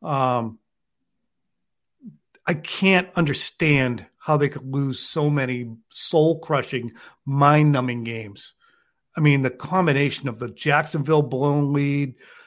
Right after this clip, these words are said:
the Indianapolis Colts was Saturday, blown out by the New Orleans Saints. I mean, it's just mind-boggling losses. So I think that there is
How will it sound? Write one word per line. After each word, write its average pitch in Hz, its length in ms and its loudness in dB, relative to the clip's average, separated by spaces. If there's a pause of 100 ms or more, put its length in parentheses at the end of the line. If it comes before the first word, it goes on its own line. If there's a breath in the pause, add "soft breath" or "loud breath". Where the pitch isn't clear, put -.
(140)
the 147 180 0
Indianapolis 135 680 -2
Colts 156 480 -4
was 143 160 -6
Saturday, 139 800 -2 (320 loud breath)
blown 147 560 2
out 147 340 4 (300)
by 151 240 -2
the 120 160 -6 (180)
New 131 300 -2
Orleans 165 400 0
Saints. 147 560 -4 (720)
I - 20 -2
mean, 156 220 4
it's 131 120 -4
just 196 140 -4 (800)
mind-boggling 139 1080 2
losses. - 640 -2 (560 soft breath)
So 147 640 0 (460)
I 156 100 -2
think 196 320 2
that 151 160 -4
there 160 260 6
is 151 420 2